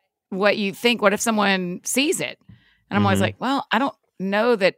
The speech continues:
Speaker 1: anyone's ever seen it. I hope they haven't. I don't know that they have."
Speaker 2: Yeah.
Speaker 1: And, and I have people who are gonna burn 'em.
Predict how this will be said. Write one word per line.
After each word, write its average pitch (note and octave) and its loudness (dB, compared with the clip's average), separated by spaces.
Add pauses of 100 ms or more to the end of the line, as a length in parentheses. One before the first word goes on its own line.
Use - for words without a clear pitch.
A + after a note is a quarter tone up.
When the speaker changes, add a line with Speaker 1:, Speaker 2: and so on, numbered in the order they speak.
(140)
Speaker 1:
anyone's F3 -2
ever D3+ -4
seen D3 -6
it. D3 -4
I D3+ -2
hope G#3 -4
they - -6
haven't. B2+ -4
I D3+ -4
don't D3+ -6
know E3 0
that C#3 -8
they B2+ -8
have." B2 -6 (140)
Speaker 2:
Yeah. E2+ -4 (540)
Speaker 1:
And, F#3 0 (220)
and F3 0
I F3+ 4
have F3+ -2
people G3 -2
who G#3 0
are G#3 0
gonna G#3 -2
burn B3 -2
'em. A#3 -8